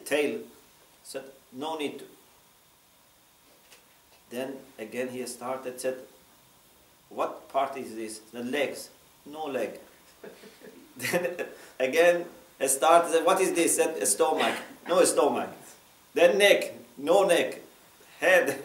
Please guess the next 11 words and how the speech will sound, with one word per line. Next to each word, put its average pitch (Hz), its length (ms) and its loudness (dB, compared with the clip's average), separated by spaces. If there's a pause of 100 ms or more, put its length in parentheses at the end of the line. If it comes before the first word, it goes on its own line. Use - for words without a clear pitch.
<laughs> 175 160 -8
"No - 160 2
head." - 200 -2 (800)
So 127 180 -6
that 160 280 4
person 208 380 0
got 185 280 4
angry. 151 500 0 (1400)
And 117 220 -10
he 123 120 -10
said, 185 480 -2